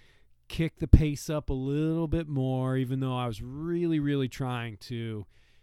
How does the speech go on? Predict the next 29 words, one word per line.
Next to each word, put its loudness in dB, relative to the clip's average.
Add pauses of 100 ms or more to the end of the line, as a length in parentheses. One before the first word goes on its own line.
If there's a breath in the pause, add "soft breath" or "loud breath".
(160 soft breath)
keep -2
it 2
at -2
a -6
certain -4
level -2 (160)
to -4
really 2
ease -8
the -14
pressure 2
that -6
I -4
was -6
putting 2
on -8
it. -10 (1160 loud breath)
But 0
as 0
far 4
as, -2
like, -2
the -6
gear 0
and -2
everything -2
else, -4 (560 soft breath)
uh, -8
with -6